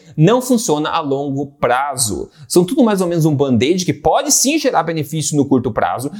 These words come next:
mas como eu falei na perna, se a tua perna tá quebrada e você parar de caminhar, vai ajudar, porque não vai doer aquela perna, já que você não tá caminhando.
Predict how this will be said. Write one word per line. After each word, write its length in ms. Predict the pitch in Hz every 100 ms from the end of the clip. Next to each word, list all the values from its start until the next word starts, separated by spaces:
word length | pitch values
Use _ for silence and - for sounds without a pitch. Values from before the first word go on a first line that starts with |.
| -
mas 100 | -
como 140 | 156 240
eu 20 |
falei 160 | 226 214
na 100 | 226
perna, 340 | 175 170 123
se 100 | -
a 20 |
tua 100 | 196
perna 200 | 220 269
tá 100 | 226
quebrada 580 | - 147 120 160 117 - _ _
e 60 | 147
você 180 | 151 156
parar 260 | 175 156
de 100 | 151
caminhar, 600 | - 123 120 180 131 - _ _ 165
vai 160 | 226 226
ajudar, 380 | 202 185 214
porque 120 | 220 214
não 140 | 196
vai 140 | 196
doer 360 | 185 226 185 196
aquela 220 | 202 214
perna, 320 | 208 175 226
já 80 | 160
que 80 | 147
você 120 | 156
não 60 | 175
tá 80 | 196
caminhando. 520 | 226 240 240 196 107